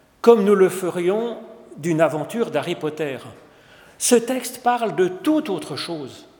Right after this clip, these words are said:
En effet, premier indice, quand on regarde de près le texte de ce récit de l'Évangile, ce n'est pas le verbe guérir,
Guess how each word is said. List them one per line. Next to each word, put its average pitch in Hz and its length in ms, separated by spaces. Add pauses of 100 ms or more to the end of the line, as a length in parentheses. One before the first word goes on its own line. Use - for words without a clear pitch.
(1500)
En 202 140
effet, 269 240
premier 208 500
indice, 214 440
quand 196 280
on 175 100
regarde 185 600
de 139 120
près 139 520 (180)
le 135 280
texte - 540
de 127 140
ce 123 140
récit 139 460
de 123 100
l'Évangile, 185 500 (520)
ce - 160
n'est 240 180
pas 240 220
le 180 140
verbe 147 480 (100)
guérir, 147 760